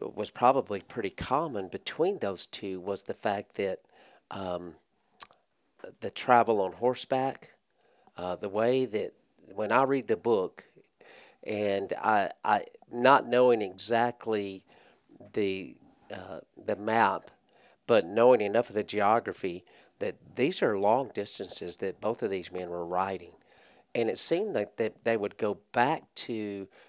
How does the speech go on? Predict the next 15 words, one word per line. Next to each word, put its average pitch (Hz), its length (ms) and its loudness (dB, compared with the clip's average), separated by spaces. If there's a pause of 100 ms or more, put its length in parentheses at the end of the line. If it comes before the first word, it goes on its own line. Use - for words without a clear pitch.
(120)
New 117 240 0
England 107 640 -4
to 90 300 -6 (420)
be 120 140 2
ordained 110 720 4
or 87 140 -10 (380)
report - 480 0
to 131 140 -2
the 117 260 0 (340)
mission 113 380 -4
board 92 340 -4
or 95 80 -4
whatever 127 440 0
they 123 180 2
were, 104 280 -4